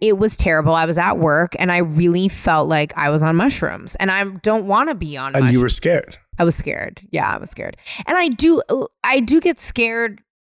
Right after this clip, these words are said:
Speaker 1: It sucks because I want to feel like I used to feel when I smoked weed in high school. I would, I would get high and I would listen to music. And I mean, a, a lot of that is also, like,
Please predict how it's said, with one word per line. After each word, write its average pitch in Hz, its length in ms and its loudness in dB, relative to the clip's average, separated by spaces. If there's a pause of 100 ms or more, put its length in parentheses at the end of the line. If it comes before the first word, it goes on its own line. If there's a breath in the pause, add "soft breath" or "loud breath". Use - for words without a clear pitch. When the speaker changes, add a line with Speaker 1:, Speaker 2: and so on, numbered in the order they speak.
(580)
Speaker 1:
It - 140 -4
sucks - 320 0
because 233 280 -2
I 247 100 2
want 277 480 2
to 262 120 2
feel 269 640 -2
like 175 200 0
I 180 60 0
used 185 400 -4
to - 60 -4
feel 190 680 -6 (880)
when 196 240 2
I 185 160 2
smoked 202 480 -2
weed 196 500 -2
in 180 100 2
high 180 240 2
school. 175 280 0
I 131 160 2
would, 180 340 -4
I 170 100 0
would 175 220 -4
get 240 180 -2
high 226 340 0
and 180 160 -2
I 156 100 -2
would 156 180 -6
listen 214 360 -2
to 190 140 -10
music. 180 480 -6
And - 120 -10 (100)
I 330 60 2
mean, 311 160 -2
a, 269 120 -4
a 285 60 2
lot 320 240 0
of 277 80 0
that 240 140 0
is 196 120 0
also, 170 240 0
like, 160 260 -2